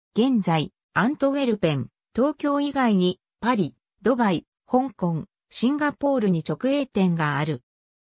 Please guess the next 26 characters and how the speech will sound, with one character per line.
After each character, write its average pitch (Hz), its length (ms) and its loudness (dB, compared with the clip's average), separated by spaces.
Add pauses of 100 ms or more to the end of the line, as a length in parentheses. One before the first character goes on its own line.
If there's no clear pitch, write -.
二 208 140 0
千 339 320 -2
十 247 240 0
六 277 300 -2
年 202 200 2
に、 156 220 -2 (220)
ド 208 100 4
イ 302 120 0
ツ 285 160 -4
ベ 269 120 0
ル 294 120 -2
ギ 269 180 -2
ー 254 100 0
合 269 60 -4
作 - 340 -6
で、 170 200 0 (260)
ド 165 100 0
キ 269 160 -4
ュ - 20 0
メ 320 140 -2
ン 311 80 -6
タ 285 180 -2
リ 262 180 -2
ー 247 160 0
映 208 40 -4
画、 151 220 -4